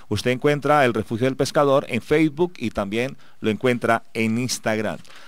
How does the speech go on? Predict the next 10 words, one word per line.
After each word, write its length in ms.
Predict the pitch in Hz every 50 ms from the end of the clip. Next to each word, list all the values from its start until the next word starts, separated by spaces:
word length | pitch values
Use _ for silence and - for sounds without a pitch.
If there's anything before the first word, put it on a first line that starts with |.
| - -
Ahora 160 | 123 - 214
la 120 | 214 196
pregunta, 340 | - 165 160 160 160 214 202
muchachos, 520 | 190 160 - 180 185 185 - 196 190 160 156 180
es 320 | 190 165 123 - - - - - - - - - - - - -
¿cómo 480 | - 147 151 165 175 175 185 190 - 131
debemos 440 | 135 135 123 131 143 156 160 151 - 151
ir 100 | 147 147
a 60 | 147
jugar 480 | 131 127 113 113 117 120 123 123 135